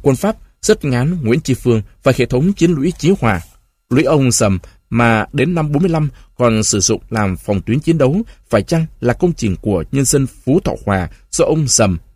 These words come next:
một nghĩa quân nào đó xướng xuất, tự động xây dựng lên để hưởng ứng cuộc đề kháng của tướng Nguyễn Tri Phương? Tôi không phải là người làm sử, nhưng cũng tò mò muốn thử tìm câu trả lời, bèn xem lại vài trang sử cũ. Tuy không có sách sử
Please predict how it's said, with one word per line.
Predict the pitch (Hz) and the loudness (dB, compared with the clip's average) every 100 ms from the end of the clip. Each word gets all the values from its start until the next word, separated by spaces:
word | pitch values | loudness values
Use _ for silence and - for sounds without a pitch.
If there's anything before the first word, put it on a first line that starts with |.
| _ | _
một | 127 123 - | 0 0 2
nghĩa | 185 | 0
quân | - 170 | 2 0
nào | 123 87 | 0 -2
đó | 98 131 | -2 -4
xướng | 175 - 131 175 | -4 -4 -2 -2
xuất, | - 254 - _ _ - | 0 -2 -4 _ _ 0
tự | 135 | 2
động | 117 - - | 2 0 -2
xây | 92 165 | -2 0
dựng | 139 - 127 | 0 -2 -2
lên | 131 131 - - | -2 -2 -8 0
để | 123 90 - - | 2 2 -2 -4
hưởng | 123 110 | 0 0
ứng | - 127 214 | 0 -2 0
cuộc | 117 - - | -2 -4 -6
đề | 135 104 85 | -2 0 -2
kháng | 104 127 | -4 -4
của | 208 104 | -4 -6
tướng | 107 131 143 | -4 -4 0
Nguyễn | 120 | -2
Tri | - 139 | 0 -2
Phương? | 131 139 135 - _ _ _ _ _ _ _ | -2 -2 -2 -6 _ _ _ _ _ _ _
Tôi | - 120 | -4 -2
không | 120 | -2
phải | 95 85 | -2 -4
là | 85 | -6
người | 98 87 - | -4 -4 -4
làm | 101 85 - - | -6 -6 -8 -10
sử, | - - 101 85 - _ - | -4 0 0 -2 -10 _ -2
nhưng | 123 113 | 2 2
cũng | - 156 | 0 -4
tò | - 123 - | 0 -2 0
mò | 92 85 - _ | -4 -4 -10 _
muốn | 117 147 226 | 0 0 2
thử | 123 | 0
tìm | - 110 | 0 -2
câu | 95 170 | 0 -2
trả | - | -2
lời, | 98 98 78 - _ _ | -2 -2 -4 -10 _ _
bèn | 131 110 92 | -2 0 -2
xem | 90 - 135 | -4 -2 -2
lại | 107 - - - | -2 -6 -10 -4
vài | 101 85 - | -2 -2 -4
trang | 123 | -4
sử | 113 90 - | -2 -6 -4
cũ. | 90 131 185 _ _ _ _ - | -2 -2 -4 _ _ _ _ -4
Tuy | 143 131 117 | 2 4 2
không | - 110 | 0 -6
có | 123 | -4
sách | - 208 | -6 -6
sử | - - 87 | -6 -4 -4